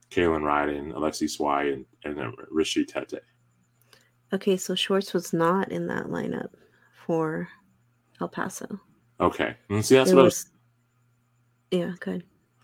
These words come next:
Speaker 1: That's what I was thinking, but like I said, I looked at Fat Mob and it told me something else. So, hmm.
Speaker 2: Ooh.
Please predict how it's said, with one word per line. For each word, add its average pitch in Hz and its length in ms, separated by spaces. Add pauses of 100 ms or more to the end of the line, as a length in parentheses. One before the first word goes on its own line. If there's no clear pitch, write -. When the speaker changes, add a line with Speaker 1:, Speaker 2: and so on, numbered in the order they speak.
(280)
Speaker 1:
That's 107 200
what 123 100
I 113 60
was 101 180
thinking, 101 580
but 80 540
like 80 160
I 78 100
said, 80 300 (380)
I 82 60
looked 82 220
at 76 80
Fat - 260
Mob 73 300
and 73 100
it 71 160 (200)
told 73 260
me 71 120
something 71 320
else. - 220
So, 67 240 (640)
hmm. 87 180
Speaker 2:
Ooh. 160 280